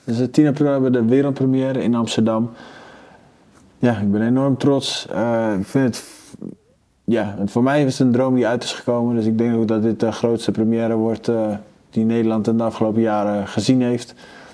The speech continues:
Dus wat ik zeg, nationale, internationale sterren te komen. En ja, gewoon vooral veel plezier. Mensen lekker van gaan genieten.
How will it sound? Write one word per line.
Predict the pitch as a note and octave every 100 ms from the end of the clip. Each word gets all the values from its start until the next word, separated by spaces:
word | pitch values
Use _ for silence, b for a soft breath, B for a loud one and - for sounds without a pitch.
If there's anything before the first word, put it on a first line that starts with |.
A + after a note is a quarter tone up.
| B
Dus | A2 G#2+ G2+ - -
wat | A2+ A2
ik |
zeg, | - G#2+ G2
nationale, | C2+ G2+ A#2+ A#2 A#2+ A2+ G#2
internationale | A#2 A2+ A2+ A2 A#2+ A2+ G#2
sterren | - A2 G#2
te | G#2+
komen. | A2 A2 A2 D#2+
En | E2+ G2 G2 B B B
ja, | -
gewoon | A#2 B2 A2+
vooral | G#2+ G#2+
veel | G2+ A2+
plezier. | - F#2 G#2+ G#2
Mensen | G2+ A2+ G#2+
lekker | A2+ G#2+
van | G#2+ A2
gaan | G2+ G#2+
genieten. | G#2 A2 G#2 G#2+